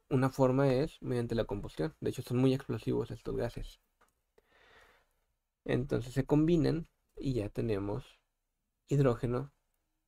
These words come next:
y oxígeno juntos. H dos O, agua. ¿Qué es lo que nos quiere decir aquí? Que los átomos no se destruyeron.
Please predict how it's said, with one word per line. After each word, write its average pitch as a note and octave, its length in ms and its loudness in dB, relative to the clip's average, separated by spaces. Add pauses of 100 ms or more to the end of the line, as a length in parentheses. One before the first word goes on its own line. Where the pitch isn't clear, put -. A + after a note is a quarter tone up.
(400)
y A#2+ 100 -2
oxígeno A#2 400 -4
juntos. F3+ 480 -4 (500)
H C3 440 -6
dos - 300 -6
O, - 200 -6 (280)
agua. G2 440 -4 (2750)
¿Qué E3 80 -2
es D#3+ 80 4
lo D#3 80 8
que D3+ 100 2
nos C#3+ 160 4
quiere D3 220 6
decir D3 240 6
aquí? E3+ 260 0 (960)
Que D3 380 8
los C#3+ 240 6
átomos D#3 320 6
no D3 100 4
se D3 140 4
destruyeron. B2 580 2